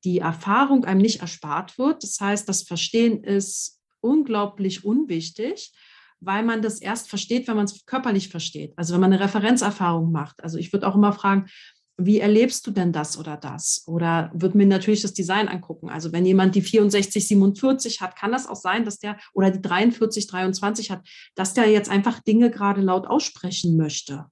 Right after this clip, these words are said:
Dass ich vielleicht einfach nur gerade zuhöre und gar nicht gebeten worden bin, einen Ratschlag zu geben. Das würde ich auch irgendwie so ein bisschen eruieren und neben dem fühlen.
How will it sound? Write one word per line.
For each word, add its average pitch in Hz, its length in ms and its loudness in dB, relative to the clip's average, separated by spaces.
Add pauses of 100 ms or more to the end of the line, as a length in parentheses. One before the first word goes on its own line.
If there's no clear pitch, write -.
(600)
Dass 175 220 -2
ich 160 80 -2
vielleicht 185 240 2
einfach 185 240 0
nur 196 120 4
gerade 180 220 0
zuhöre 277 440 4
und 170 120 -2
gar 160 160 0
nicht 185 300 -6
gebeten 190 520 2
worden 175 280 2
bin, 170 260 2
einen 165 260 -4
Ratschlag 160 520 -6
zu 151 140 -10
geben. 151 300 -4
Das 156 220 -6 (320)
würde 180 140 2
ich 165 120 0
auch 220 180 2
irgendwie 190 240 4
so 165 120 2
ein 165 60 2
bisschen 165 260 0
eruieren 170 600 -2
und 180 280 -8 (260)
neben 214 200 4
dem 175 200 4
fühlen. 190 540 0